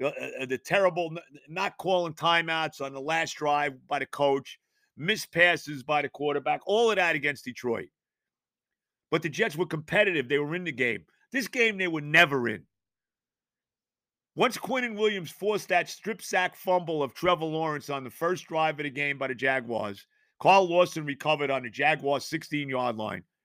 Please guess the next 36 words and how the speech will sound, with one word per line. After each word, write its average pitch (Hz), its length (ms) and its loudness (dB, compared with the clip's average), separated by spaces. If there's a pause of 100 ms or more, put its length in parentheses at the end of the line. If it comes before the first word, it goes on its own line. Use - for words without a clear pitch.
(300)
When 143 160 2
the 147 80 0
Jets 208 380 2
did 185 160 -4
not 214 340 4
put 208 220 -6
the 185 80 -2
ball 190 380 2
in 175 80 -6
the 165 160 0
end 180 160 0
zone 190 260 -2
there, 208 340 -4 (360)
the 139 80 -2
game 160 240 2
was 139 180 -4
over. 135 300 2 (160)
You 185 140 0
kn-, 190 120 -4
you 226 160 0
knew 277 240 2
it. - 100 -2
The 175 80 -2
game 226 260 2
was 214 180 -4
over. 254 340 0 (1700)
I 196 120 2
think 226 220 -4
the 185 80 -4
defense 226 520 -4
basically 208 480 -4
said, 202 240 -4
"Are 170 60 -2
you 202 180 -4
kidding 247 320 -2
me? 254 280 -10